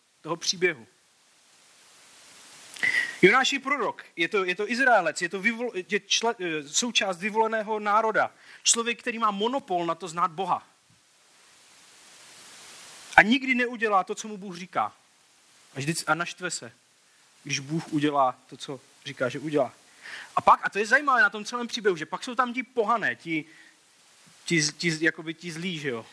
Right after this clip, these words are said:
<laughs> Ti špatní v tom příběhu. A to, to jsou na začátku ti námořníci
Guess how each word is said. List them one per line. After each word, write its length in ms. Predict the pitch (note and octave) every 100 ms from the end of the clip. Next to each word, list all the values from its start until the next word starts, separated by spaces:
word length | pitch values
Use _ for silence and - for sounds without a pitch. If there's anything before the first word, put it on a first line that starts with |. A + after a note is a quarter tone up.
| - D#3 - -
<laughs> 420 | - - - -
Ti 80 | D#3
špatní 380 | - D3+ D#3
v 40 | C3
tom 160 | D#3+
příběhu. 520 | D#3 - D#3+ C#3+ C3+ C3
A 100 | D3
to, 220 | - F#3
to 180 | F3+ F#3
jsou 140 | A3+
na 120 | A3 G#3+
začátku 360 | G#3 A3+ G#3
ti 160 | A3 G#3+
námořníci 800 | G3+ G#3 A3 G#3 G#3+ - E3+ C4+